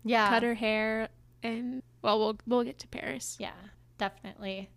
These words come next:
Speaker 1: The other thing in this scene, which I had completely forgot about, is this phrase you hear every now and then, like a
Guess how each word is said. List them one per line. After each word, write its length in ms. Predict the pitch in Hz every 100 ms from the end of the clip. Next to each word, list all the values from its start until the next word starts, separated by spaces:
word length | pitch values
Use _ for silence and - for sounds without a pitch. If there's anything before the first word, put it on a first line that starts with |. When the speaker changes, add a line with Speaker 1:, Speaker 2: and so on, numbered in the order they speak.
| _ -
Speaker 1:
The 80 | 254
other 400 | 254 254 311 392
thing 440 | 370 320 294 285 233
in 200 | 233 233
this 180 | 233
scene, 600 | - - 220 214 208 208
which 180 | 220 214
I 300 | 208 196 202 -
had 280 | - 214 -
completely 640 | 269 247 415 370 240 226
forgot 360 | 233 208 208
about, 360 | 208 202 202 202 - _ 240
is 180 | 247
this 220 | 226 247 -
phrase 680 | - 240 240 233 220 - - - _
you 180 | 226 220
hear 300 | - 214 202
every 220 | 202 202
now 220 | 202 196
and 180 | 196 196
then, 360 | 196 196 202 208
like 180 | 202 202
a 160 | 208